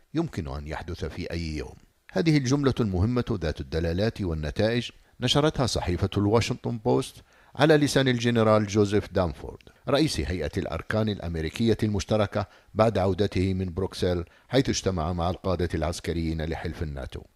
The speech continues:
فحوى وتوقيت تصريحات القائد العام للجيوش الأمريكية له أهميته الخاصة لحاضر ليبيا ومستقبلها، حيث أكد بوضوح تام على وجود مشاورات مكثفة في كواليس دول التحالف الغربي،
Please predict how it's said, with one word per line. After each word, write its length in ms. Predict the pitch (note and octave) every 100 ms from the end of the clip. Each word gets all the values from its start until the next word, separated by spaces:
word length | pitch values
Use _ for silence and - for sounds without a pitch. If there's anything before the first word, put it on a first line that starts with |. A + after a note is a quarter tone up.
| -
فحوى 300 | G#3 G3 A2
وتوقيت 560 | D#2 - D2+ A2+ A2+
تصريحات 560 | A#2+ A2+ A#2+ A2+ C3+ C3+
القائد 380 | G2+ - B1 C#2
العام 380 | C#2+ G2+ A#2
للجيوش 480 | A2+ G#2+ A2 A#2 A2
الأمريكية 800 | A2 G#2+ A2+ G#2+ - A2+ A2 F#2+ _ _
له 320 | C#3+ C#3+ C3 -
أهميته 680 | E2 G2+ F#2 F#2+ A2+ A2+ A2
الخاصة 500 | F#2+ G#2 G#2 - G#2 - _ -
لحاضر 360 | D#3 C3+ A2 G#2+
ليبيا 380 | G2+ G2 F2+
ومستقبلها، 800 | F2+ F2 E2+ - E2 D2+ C#2+ - - _
حيث 200 | - E3+
أكد 440 | E3 E3+ E3 B2 D2
بوضوح 440 | D2 D#2 F#2 - G2
تام 280 | - A2+ C#3 - - - -
على 180 | - C#3
وجود 400 | D#3 D#3 D#3+ D#3
مشاورات 760 | C3+ E2 - D#2+ E2 G#2+ C3+ C#3+
مكثفة 760 | C3 - D2+ - A#2 F#2+ - -
في 100 | C#2+ -
كواليس 540 | D2+ D#2 F2+ A#2+ -
دول 320 | F2 G2 A2+
التحالف 540 | G#2+ - - A#2 A#2 A#2
الغربي، 520 | G#2+ A2 G#2+ B2+